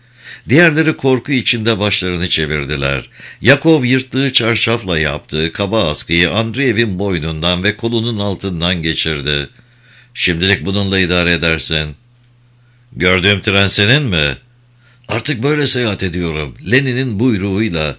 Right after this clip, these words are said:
İnsanlar sağ kolu olduğumu söylüyor. İnanabiliyor musun? Ben bizzat Lenin'in itimat ettiği adam." "Ne konuda itimat ediyor?" "Yabancı ajanları ve casusları, kara borsacıları ve karşı devrimcileri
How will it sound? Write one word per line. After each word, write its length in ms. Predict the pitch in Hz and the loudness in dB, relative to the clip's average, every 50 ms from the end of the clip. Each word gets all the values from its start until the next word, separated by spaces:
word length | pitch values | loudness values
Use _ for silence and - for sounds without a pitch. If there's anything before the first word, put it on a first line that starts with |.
| - - - - _ - | -12 -20 -20 -16 _ -2
İnsanlar 580 | 117 135 131 - 135 143 147 143 143 147 139 | 0 0 0 0 -2 -2 -2 0 -2 -2 -2
sağ 320 | 135 - - 139 139 131 131 | -2 -2 0 0 0 -2 -2
kolu 240 | - 123 123 127 | -2 -2 0 2
olduğumu 520 | 123 123 120 120 110 101 123 117 101 101 117 | 2 2 2 0 0 0 0 0 0 -2 -2
söylüyor. 500 | - 98 92 90 87 80 85 85 82 78 - | -2 -2 -2 -2 -2 0 0 -2 -2 -4 -4
İnanabiliyor 600 | 85 107 117 117 120 123 113 120 117 139 147 143 | -6 -4 -4 -2 -2 -2 -2 -2 -2 -2 -2 -2
musun? 420 | 127 110 98 - 104 107 104 95 - _ _ _ _ _ _ - | -4 -4 -4 -4 -4 -4 -4 -6 -10 _ _ _ _ _ _ -2
Ben 420 | - 123 143 139 113 85 78 127 | 0 0 0 0 -2 -6 -4 -2
bizzat 500 | 131 170 165 123 101 139 135 120 - 90 | 0 0 0 0 0 0 -2 -2 -2 -2
Lenin'in 400 | 117 139 131 131 120 123 139 131 | -2 -2 0 -2 -2 0 -2 -2
itimat 560 | 85 107 123 117 - - 120 123 131 127 - | 0 0 0 0 0 -2 -2 0 0 0 0
ettiği 340 | 117 117 113 - - 107 104 | 0 -2 0 0 -2 -2 -2
adam." 360 | 101 92 90 92 87 80 76 - _ _ _ _ _ _ _ _ _ _ _ _ _ _ _ _ _ _ _ _ - - | 0 -2 -2 -4 -4 -6 -8 -12 _ _ _ _ _ _ _ _ _ _ _ _ _ _ _ _ _ _ _ _ -12 -4
"Ne 180 | 76 87 92 | -2 -2 0
konuda 360 | - 120 139 165 180 175 180 | 2 2 2 4 4 4 4
itimat 480 | 165 127 107 - 101 85 85 82 80 76 | 4 2 2 0 -2 0 2 0 0 0
ediyor?" 540 | 82 78 71 76 76 73 71 71 65 - - _ _ _ _ _ _ _ _ _ - - - - - - | 0 0 0 0 -2 -2 -2 -4 -6 -8 -12 _ _ _ _ _ _ _ _ _ -20 -20 -20 -20 -18 -10
"Yabancı 580 | - 107 110 110 117 123 123 117 107 135 131 113 | -4 -4 -2 -2 -2 -2 -2 0 0 0 0 2
ajanları 600 | 113 107 - 104 101 104 101 95 101 104 110 110 | 0 0 0 0 -2 -2 -2 -2 0 0 0 0
ve 140 | 101 101 98 | 0 0 0
casusları, 840 | 85 104 98 87 92 90 - 92 92 - - 85 85 82 87 87 - | 0 -2 -2 -2 -4 -4 -4 -6 -6 -4 -4 -4 -2 0 -2 -2 -2
kara 300 | - 117 120 123 123 107 | -2 -2 0 0 0 0
borsacıları 720 | 123 127 127 123 - 123 123 104 113 117 120 117 117 113 | 0 -2 -2 -2 -2 -2 -2 0 0 0 0 0 0 0
ve 120 | 117 110 | 0 -2
karşı 440 | - - 107 101 98 - - 131 101 | -2 -4 -2 -2 0 0 0 0 0
devrimcileri 920 | 101 98 92 78 85 98 90 85 80 90 85 85 82 80 82 82 85 - | 0 -2 -2 -2 -2 -4 -4 -2 -2 0 0 0 0 2 2 2 0 0